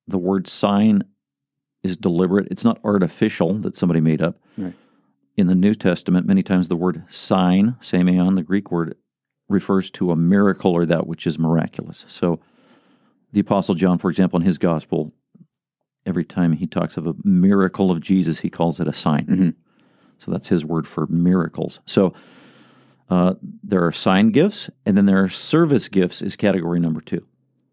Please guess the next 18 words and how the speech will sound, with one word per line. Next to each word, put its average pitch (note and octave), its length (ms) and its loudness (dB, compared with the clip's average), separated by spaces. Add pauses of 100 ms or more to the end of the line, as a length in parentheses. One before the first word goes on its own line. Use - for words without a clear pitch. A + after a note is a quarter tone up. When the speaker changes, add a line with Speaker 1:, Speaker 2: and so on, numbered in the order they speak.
(1040)
Speaker 1:
Um, F2+ 340 -2 (240)
the F#2+ 120 -6
sign A2 340 2
gifts A#2 340 0 (200)
are G2 120 0
miraculous G#2+ 680 2
gifts G2+ 460 -2 (640)
that G2 100 0
I F#2 80 4
would G2 160 0
say G2 440 2 (100)
were F2+ 520 -2 (800)
foundational G2+ 920 0
gifts G2 560 -2
and G2+ 280 0
apostolic G#2+ 640 0
gifts, - 320 -6
meaning F#2 280 2